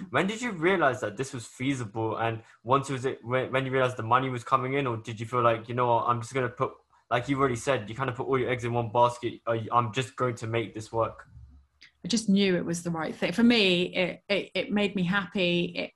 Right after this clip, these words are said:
Speaker 2: felt like this is what I was meant to be doing. I love the different, uh, for me, I love the different, um, elements that it brings. It allows me to sort of have, well, any business owner, you have to have several different hats. <laughs> So,
Speaker 1: Yeah.
Speaker 2: um,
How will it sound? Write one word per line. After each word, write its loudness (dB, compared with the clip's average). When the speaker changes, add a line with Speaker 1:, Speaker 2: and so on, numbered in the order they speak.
Speaker 2:
felt 2
like 0
this -4
is -4
what -2
I 2
was -6
meant -2
to -6
be -6
doing. 2
I 0
love 4
the 0
different, 0
uh, 4
for -8
me, 2
I 2
love -2
the -6
different, -2
um, 2
elements -2
that -2
it -6
brings. -2
It -2
allows 2
me 0
to -10
sort -2
of -6
have, -2
well, 2
any 6
business 2
owner, 0
you 0
have 2
to -12
have -2
several -2
different -6
hats. -8
<laughs> -14
So, 6
Speaker 1:
Yeah. -8
Speaker 2:
um, 2